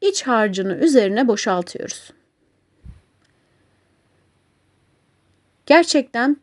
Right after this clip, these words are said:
pişirilmiş elmadan çok daha güzel, lezzetli bir turta oluyor. Ee, hem tavada pişirip hem fırında pişirdiğinizde elmalar zaten arkadaşlar kendinden geçmiş oluyor.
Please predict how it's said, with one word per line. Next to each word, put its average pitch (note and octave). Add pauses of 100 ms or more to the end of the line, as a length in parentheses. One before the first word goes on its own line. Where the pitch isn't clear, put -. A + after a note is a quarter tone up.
(120)
pişirilmiş B3
elmadan A3+
çok B3
daha A3
güzel, G#3+
lezzetli G3+
bir G#3+
turta -
oluyor. G3 (720)
Ee, G3
hem C#4
tavada A#3+
pişirip G3
hem A#3
fırında A3+
pişirdiğinizde G3+ (1080)
elmalar A3+
zaten A3+
arkadaşlar G#3
kendinden G3+
geçmiş G3+
oluyor. F#3+